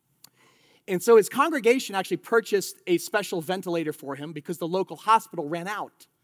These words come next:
But incredibly, when the ventilator arrived, Don Giuseppe refused the ventilator.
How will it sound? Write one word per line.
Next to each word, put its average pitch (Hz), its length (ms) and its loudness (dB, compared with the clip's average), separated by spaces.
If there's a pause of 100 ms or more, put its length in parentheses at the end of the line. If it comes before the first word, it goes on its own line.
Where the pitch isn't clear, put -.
(880)
But 170 100 -4
incredibly, 156 640 -6 (380)
when 175 140 -4
the 170 80 -2
ventilator 202 600 -4
arrived, 180 540 -6 (760)
Don 208 240 0
Giuseppe 185 600 -4 (260)
refused 175 420 -6
the 180 60 -8
ventilator. 147 560 -10